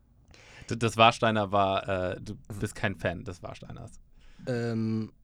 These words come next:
Speaker 2: ja, aber keine Sch-, Mähkritik, nochmal
Speaker 1: <laughs>
Speaker 2: wichtig für alle Abmahnanwälte.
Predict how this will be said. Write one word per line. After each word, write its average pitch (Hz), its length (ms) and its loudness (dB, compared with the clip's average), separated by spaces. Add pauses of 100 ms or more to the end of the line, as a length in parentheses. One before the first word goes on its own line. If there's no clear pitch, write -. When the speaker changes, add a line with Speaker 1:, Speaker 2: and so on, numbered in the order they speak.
(400)
Speaker 2:
ja, 127 220 6
aber 117 200 0
keine 175 260 4
Sch-, - 240 -4
Mähkritik, 135 800 2
nochmal 139 300 4
Speaker 1:
<laughs> - 20 -2
Speaker 2:
wichtig 165 440 0
für - 120 -2
alle 110 160 0
Abmahnanwälte. 135 760 0